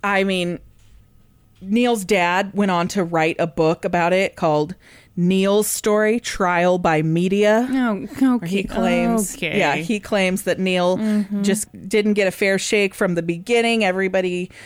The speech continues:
Speaker 1: you know, made their judgments about him before it ever went to trial, and everybody, you know, failed to look at the facts in the case.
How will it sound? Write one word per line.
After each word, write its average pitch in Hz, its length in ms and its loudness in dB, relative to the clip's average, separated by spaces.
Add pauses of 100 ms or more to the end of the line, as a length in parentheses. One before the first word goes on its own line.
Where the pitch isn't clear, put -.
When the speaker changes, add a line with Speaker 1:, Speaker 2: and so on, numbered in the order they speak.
(160)
Speaker 1:
you 185 140 -4
know, 160 120 0
made 175 300 0
their 175 180 2
judgments 185 560 -4
about 175 300 0
him 175 140 -2
before 170 320 -2
it 165 60 -2
ever 202 220 0
went 190 200 -2
to 208 60 -8
trial, 214 540 2
and 170 120 0
everybody, 190 480 0
you 170 160 -4
know, 151 120 -2
failed 208 420 0
to 208 100 -2
look 190 180 -2
at 185 80 -6
the 175 60 -10
facts 151 420 -6
in 147 80 -6
the - 80 -12
case. - 520 -10